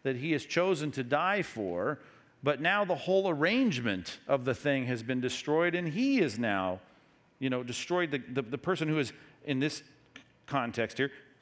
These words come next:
sub-, subjected us, enslaved us to punishment and to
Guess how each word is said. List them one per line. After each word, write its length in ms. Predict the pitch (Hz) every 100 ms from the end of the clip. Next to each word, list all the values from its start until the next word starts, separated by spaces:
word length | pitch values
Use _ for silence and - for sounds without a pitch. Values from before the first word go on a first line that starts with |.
| - _
sub-, 500 | - - 175 151 151
subjected 640 | - 143 113 143 208 - 143
us, 380 | 104 131 - -
enslaved 760 | 147 139 - 143 180 220 135 98
us 400 | 98 - - - - - - _ _ _ _ _ _ _ - -
to 100 | -
punishment 440 | - 123 131 131 120
and 460 | 147 170 139 107
to 480 | - 123 117 110